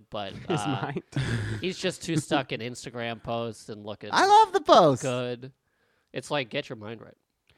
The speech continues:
Speaker 3: His mind's,
Speaker 1: Meditate a
Speaker 3: his
Speaker 1: little.
Speaker 3: mind's right.
Speaker 2: We have a deep bench this year, and I'm really happy about that.
Speaker 1: Oh, we have, I think, the best bench in the N B A, maybe.
Speaker 2: Wow. Okay. I mean, I can't think of any off the top of my head, but
Speaker 3: Other benches.
Speaker 2: <laughs> Yeah, I can't think of that much.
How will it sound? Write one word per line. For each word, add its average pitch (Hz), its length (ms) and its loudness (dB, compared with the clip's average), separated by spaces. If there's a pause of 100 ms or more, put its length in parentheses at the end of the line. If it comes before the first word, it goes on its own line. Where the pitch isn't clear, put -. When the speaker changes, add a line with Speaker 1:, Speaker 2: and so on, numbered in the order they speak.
(380)
Speaker 3:
His 143 180 -2
mind's, 160 200 4
Speaker 1:
Meditate 104 160 -2
a - 20 4
Speaker 3:
his 185 120 8
Speaker 1:
little. 220 100 4
Speaker 3:
mind's 214 280 8
right. 135 280 4 (240)
Speaker 2:
We 135 120 2
have 165 140 4
a 156 60 2
deep 123 240 -4
bench 98 260 -10
this 95 160 -14
year, 80 100 -8
and 78 100 -12
I'm 82 200 -14
really 78 180 -14
happy 80 260 -16
about - 140 -20 (100)
that. - 100 -20 (540)
Speaker 1:
Oh, 135 180 -2
we 110 140 -6
have, 120 220 -8
I 147 140 -2
think, 165 160 -8
the 127 100 -10
best 110 300 -10
bench 98 260 -12
in 95 120 -14
the 95 60 -18
N 92 100 -18
B 101 100 -16
A, 127 140 -10
maybe. 110 320 -20 (280)
Speaker 2:
Wow. 107 520 -2
Okay. 98 180 -6 (640)
I 117 60 -4
mean, 120 100 -2
I 110 60 -6
can't 117 180 -6
think 110 140 -6
of 98 40 -6
any 95 200 -10
off 87 180 -12
the - 60 -20
top - 100 -12
of - 60 -16
my 82 120 -12
head, 80 300 -12
but - 180 -16 (200)
Speaker 3:
Other 117 160 -4
benches. 110 480 -6
Speaker 2:
<laughs> - 20 -20
Yeah, 135 180 4
I 110 60 -2
can't 139 260 -2
think 131 160 -6
of 104 100 -10
that 95 160 -8
much. 95 340 -16